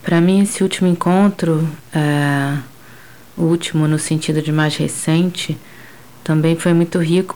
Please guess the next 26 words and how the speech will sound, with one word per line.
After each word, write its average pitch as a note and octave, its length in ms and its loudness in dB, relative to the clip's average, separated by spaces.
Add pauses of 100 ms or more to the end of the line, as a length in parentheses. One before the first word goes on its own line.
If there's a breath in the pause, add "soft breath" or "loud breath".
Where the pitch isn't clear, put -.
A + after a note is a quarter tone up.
porque - 300 -6
eu E3 220 4
tava D#3+ 320 2
vindo D#3+ 280 0
direto D#3+ 400 0
de - 80 -16
São E3+ 200 -2
Paulo, D#3 580 0 (600 loud breath)
é, C#3+ 200 0
literalmente D3+ 640 -2
direto, D3+ 640 -2
né, D3 300 0
depois C#3+ 440 -2
de C#3 400 -4 (540 loud breath)
ter D3 100 -2
feito C#3+ 300 -2
a C#3 40 0
primeira D3 460 0
das D3+ 240 0
três D3 300 0
apresentações C#3+ 1080 -2 (760 loud breath)
que - 160 -4
eu C#3+ 240 2
e C#3+ 80 0
o C#3 60 0
Marco C#3 600 -2